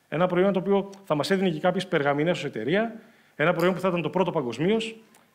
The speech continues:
και ένα προϊόν το οποίο θα μας έδινε και τα λεφτά για να επιζήσουμε μέχρι να βγάλουμε το τελικό προϊόν. Και αυτό κάναμε με το Talk to Lift. Το Talk to Lift είναι το πρώτο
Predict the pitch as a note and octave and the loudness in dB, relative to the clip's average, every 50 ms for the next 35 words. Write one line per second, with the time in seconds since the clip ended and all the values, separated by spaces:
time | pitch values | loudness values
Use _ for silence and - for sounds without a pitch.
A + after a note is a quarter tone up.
0 | _ _ _ F3 F#3+ G#3+ G3 G3+ A3+ A#3 A3+ G#3 F3 G#3+ G#3+ G#3 G3 F3+ - G#3+ | _ _ _ 0 2 2 4 4 2 2 2 0 -2 -2 -2 0 -2 0 0 0
1 | G3 G#3+ G#3+ F#3 G3 F#3 E3+ D#3+ - A3+ - G#3 G#3 G#3 G3+ G3 F#3 G3 - - | 0 0 0 0 0 0 0 0 0 0 0 0 2 2 2 2 0 0 -2 -2
2 | C#3+ G3+ G3 - G3 F#3+ F3+ F3+ F#3+ F#3 F#3 F#3 E3+ D3 C#3+ E3+ F#3 F3+ C#3+ A#2+ | 0 0 0 0 0 0 2 2 0 0 0 -2 -2 0 4 4 4 4 4 0
3 | A#2 G2 - - - C3 C3+ C3 A#2+ A2+ B2 A2 - A#2 G#2+ G#2 G2+ F#2 F2 - | -4 -6 -8 -12 -14 -6 -4 -4 -4 -4 -6 -6 -6 -6 -6 -6 -6 -8 -12 -16
4 | _ _ _ _ _ - - - - - _ _ - - D#3 D#3 A#3 A3 A#3+ A#3+ | _ _ _ _ _ -20 -20 -20 -20 -20 _ _ 0 0 0 2 2 4 4 4
5 | A#3+ A#3+ A#3+ A#3 A#3 - - F3+ E3+ F#3+ F3+ A3 G#3 - - F#3 F3+ E3+ C3 - | 6 6 4 2 0 -4 -6 -2 -2 0 -2 -2 -4 -2 -2 0 0 0 0 -2
6 | - - - - - _ _ _ _ _ _ _ _ _ _ _ _ _ _ - | -6 -12 -18 -20 -20 _ _ _ _ _ _ _ _ _ _ _ _ _ _ -14
7 | F3 E3 G#3 G3+ G#3 G3+ G3 A3+ G#3 - G#3+ G#3 G3+ G#3 - - C#3+ - - - | -2 -2 -2 -2 0 -2 -2 -2 -2 -2 0 -2 -2 -2 -2 -4 -4 -4 -4 0
8 | D#3 F#3 F#3+ F#3+ A3 A3 A3 | 2 2 2 2 -2 -6 -6